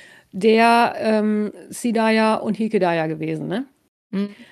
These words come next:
Speaker 2: ja.
Speaker 1: Das ist halt jetzt die Frage, wer da wen wozu wie gezwungen haben könnte.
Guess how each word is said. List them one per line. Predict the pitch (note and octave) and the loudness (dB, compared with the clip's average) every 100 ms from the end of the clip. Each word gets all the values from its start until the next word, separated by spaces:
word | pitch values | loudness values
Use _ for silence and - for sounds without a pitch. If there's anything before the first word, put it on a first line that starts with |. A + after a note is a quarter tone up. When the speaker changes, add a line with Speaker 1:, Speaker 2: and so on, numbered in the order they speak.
| - | -20
Speaker 2:
ja. | A#3+ A#3+ - | -16 -14 -8
Speaker 1:
Das | F#3 | 0
ist | |
halt | G3 G#3 | 2 2
jetzt | G#3 - | 0 0
die | G#3+ | -2
Frage, | - G3+ G#3 A#3+ F#3+ | -2 2 4 4 4
wer | A3 A3+ | 4 4
da | G#3+ | 4
wen | G3 A#3 G3+ | 4 2 2
wozu | A3+ - A#3+ G3 | 0 0 -2 2
wie | A3+ A3 | 2 2
gezwungen | G3 - A3+ B3 G#3 | 0 0 2 2 0
haben | G3+ G3+ G3 | -2 -2 -4
könnte. | G#3 G#3+ C4+ C4+ E4 F4 | 2 4 4 2 2 2